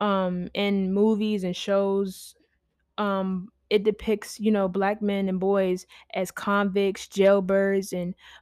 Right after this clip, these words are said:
other things, and never really gives them, um, inside look at how the black man is a family man, you know,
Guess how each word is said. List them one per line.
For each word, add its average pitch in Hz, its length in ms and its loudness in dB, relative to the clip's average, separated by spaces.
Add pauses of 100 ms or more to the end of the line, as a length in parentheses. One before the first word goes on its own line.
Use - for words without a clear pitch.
(100)
other 208 240 4
things, 208 420 0
and 196 140 0
never 214 260 2
really 208 300 -2
gives 190 320 0
them, 190 400 -2 (600)
um, 185 500 -2 (180)
inside 208 460 2
look 202 180 0
at 208 60 0
how 190 400 -2 (340)
the 196 80 2
black 196 340 2
man 196 200 2
is 180 120 0
a 175 60 -6
family 208 380 4
man, 196 480 0
you 196 60 2
know, 185 360 0